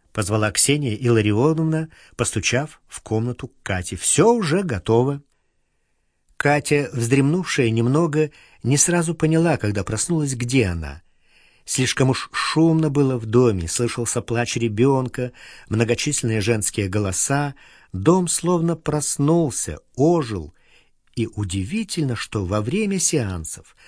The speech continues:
маленькая дочь Риты, Фабиола, чаще всего спала и редко отвлекала их от работы. Кроме того, в доме пахло едой, выпечкой, женщинами.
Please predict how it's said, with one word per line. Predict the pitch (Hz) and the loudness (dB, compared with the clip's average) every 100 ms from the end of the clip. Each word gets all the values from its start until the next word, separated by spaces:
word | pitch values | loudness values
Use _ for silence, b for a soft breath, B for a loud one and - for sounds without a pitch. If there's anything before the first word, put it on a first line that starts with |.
| B B | B B
маленькая | 104 147 196 190 - 180 | 0 2 2 -2 0 0
дочь | 170 165 147 - | 4 4 4 0
Риты, | 123 135 - 98 | 0 0 0 -6
Фабиола, | - 98 107 180 208 175 165 B | -2 -2 0 0 0 -2 -4 B
чаще | - 180 180 - 151 | -2 0 0 -4 -4
всего | - 147 151 | -2 0 0
спала | - - 165 202 208 | -2 0 0 2 -2
и | - - 147 143 | -4 0 2 4
редко | 175 208 - 196 196 | 2 0 -6 -10 -8
отвлекала | 165 143 135 135 - 170 165 | -8 -6 -4 -4 -2 -2 -2
их | 160 - | -4 -6
от | 156 | -4
работы. | 156 135 90 - - _ _ _ _ b b b b | -2 -2 -4 -8 -20 _ _ _ _ b b b b
Кроме | - 139 120 | 4 4 4
того, | 117 117 156 165 b b b b | 2 4 2 2 b b b b
в | 104 104 | -6 -6
доме | 107 147 156 143 139 | 4 6 8 6 2
пахло | - 143 139 - 120 | -2 -2 -2 -2 -2
едой, | 107 107 87 101 160 185 175 | 0 -2 0 2 4 2 0
выпечкой, | 98 87 127 165 165 165 - 165 156 | -2 2 2 2 -2 -6 -6 -6 -4
женщинами. | 101 113 92 - - 95 92 92 | 0 0 0 -4 -4 -4 -4 -8